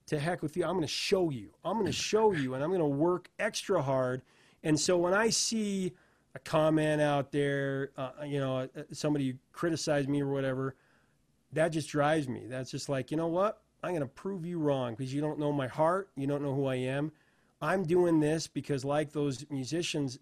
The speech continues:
it's the reason that blood flows through my veins. I'll give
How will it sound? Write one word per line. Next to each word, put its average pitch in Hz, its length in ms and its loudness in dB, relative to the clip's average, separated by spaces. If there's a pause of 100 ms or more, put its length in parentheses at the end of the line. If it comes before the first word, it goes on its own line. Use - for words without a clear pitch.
it's 135 160 -10
the 147 100 -4
reason 160 420 0
that 127 160 -6
blood 147 320 0
flows 139 300 -2
through 143 140 -2
my 131 120 -2
veins. 135 380 -4 (440)
I'll 151 120 0
give 147 180 0